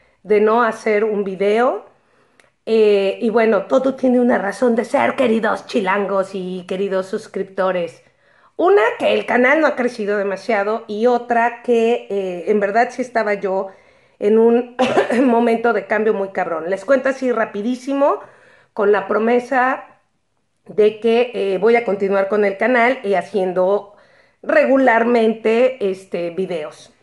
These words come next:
Entonces les cuento. El último video que hay en el canal es de la naturalización.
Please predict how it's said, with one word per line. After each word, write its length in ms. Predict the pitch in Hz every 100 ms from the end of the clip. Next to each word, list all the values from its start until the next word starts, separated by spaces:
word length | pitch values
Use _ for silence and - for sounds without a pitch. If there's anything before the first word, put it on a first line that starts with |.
| _
Entonces 480 | 202 214 226 226 233
les 180 | 185 -
cuento. 560 | - 202 180 170 - _ _ _ _ -
El 160 | 254 311
último 320 | 339 339 285
video 440 | 254 254 254 254
que 80 | 254
hay 160 | 233 247
en 140 | 233
el 140 | 214
canal 500 | 214 214 220 233 254 240
es 460 | 214 214 226 -
de 220 | 202 208
la 160 | 220 190
naturalización. 1160 | 190 180 185 180 180 175 190 - 226 233 349